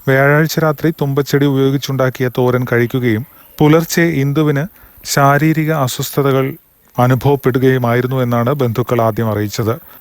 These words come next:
യുവതിയെ ആദ്യം ചേർത്തലയിലെയും പിന്നീട് നെട്ടൂരിലെയും സ്വകാര്യ ആശുപത്രിയിൽ പ്രവേശിപ്പിച്ചെങ്കിലും വൈകുന്നേരത്തോടെ മരിച്ചു. പ്രമേഹം ഉൾപ്പെടെയുള്ള ജീവിതശൈലി രോഗങ്ങളുള്ളവർക്ക് തുമ്പച്ചെടി ഹാനികരമാകാമെന്ന് വിവരങ്ങൾ ഇതിനിടെ പുറത്തു വന്നിരുന്നു.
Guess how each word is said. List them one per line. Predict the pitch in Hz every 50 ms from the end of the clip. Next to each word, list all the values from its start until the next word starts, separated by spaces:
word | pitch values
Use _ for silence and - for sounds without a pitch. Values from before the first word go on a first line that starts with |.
| - - - - 127
യുവതിയെ | 123 120 127 127 120 127 131 135 135
ആദ്യം | 127 123 120 123 131 131
ചേർത്തലയിലെയും | - - 127 123 120 - - 131 131 131 127 127 123 131 160
പിന്നീട് | 151 - 143 135 135 135 131 131 139
നെട്ടൂരിലെയും | 139 131 123 - - 135 120 131 139 135 135 147
സ്വകാര്യ | 151 - 147 135 123 139 139 139 143 139
ആശുപത്രിയിൽ | 131 123 - 135 135 139 135 135 131
പ്രവേശിപ്പിച്ചെങ്കിലും | - 135 131 127 131 131 - 135 - 139 127 - 135 127 120 113 123 170 - - - - - - - - - -
വൈകുന്നേരത്തോടെ | 123 143 143 143 160 160 175 175 170 165 156 151 - 139 123 113 110
മരിച്ചു. | 107 110 113 113 - - 123 127 - - - -
പ്രമേഹം | - 123 123 123 131 123 127 139 135
ഉൾപ്പെടെയുള്ള | 123 123 120 - 143 135 135 131 127 131 135
ജീവിതശൈലി | 131 120 127 127 127 131 135 - 139 131 127 131 131
രോഗങ്ങളുള്ളവർക്ക് | 127 127 127 123 127 131 135 127 127 123 127 131 135 131 - - 117 120 - - - - - - - - - - -
തുമ്പച്ചെടി | 147 143 147 156 156 - 170 151 147 156
ഹാനികരമാകാമെന്ന് | 139 131 135 135 139 147 143 151 147 151 143 135 131 135 131 139 147 147 139 123 113 104 104 - 110
വിവരങ്ങൾ | 123 123 127 131 131 131 127 135 143
ഇതിനിടെ | 127 117 127 127 123 117 - -
പുറത്തു | 117 110 107 - - 120
വന്നിരുന്നു. | 110 104 104 104 107 107 131